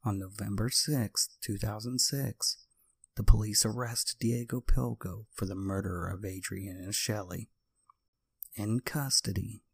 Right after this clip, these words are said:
Diego would admit on tape to the investigators to killing Shelley. "I was having a bad day.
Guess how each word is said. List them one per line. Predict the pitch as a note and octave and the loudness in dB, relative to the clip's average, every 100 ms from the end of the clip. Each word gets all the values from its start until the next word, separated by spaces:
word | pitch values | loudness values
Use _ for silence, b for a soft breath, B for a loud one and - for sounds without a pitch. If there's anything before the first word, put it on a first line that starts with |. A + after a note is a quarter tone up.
| _ _ | _ _
Diego | G#2+ G2+ G#2 G#2+ | -8 -8 -6 -4
would | G#2 G2 G2 | -4 -6 -6
admit | G2+ G2 G2+ G#2 - - _ _ - | -4 -4 -4 -6 -8 -12 _ _ -14
on | G#2 G#2 A#2 C3+ | -12 -2 0 0
tape | - C#3+ C3+ G2 - - _ _ _ - | -2 -2 -4 -6 -12 -20 _ _ _ -6
to | - G2+ | 0 2
the | A#2 | 2
investigators | A#2 A#2+ B2 - G#2 G#2 F2 F2+ - - | 0 -2 -4 -4 -4 -4 -6 -4 -6 -2
to | |
killing | G2 - F#2+ F#2+ F#2+ | -4 -4 -6 -6 -6
Shelley. | - G#2 G2 G2 - _ _ _ _ _ _ - | -4 -6 -8 -12 -14 _ _ _ _ _ _ -10
"I | - | 0
was | F#2+ - | 2 2
having | G#2+ G2 G2+ | 0 -2 -4
a | G2+ | 0
bad | G2+ F#2+ G2 G2+ | 0 0 -4 -6
day. | G2+ F#2+ - - | -4 -4 -8 -12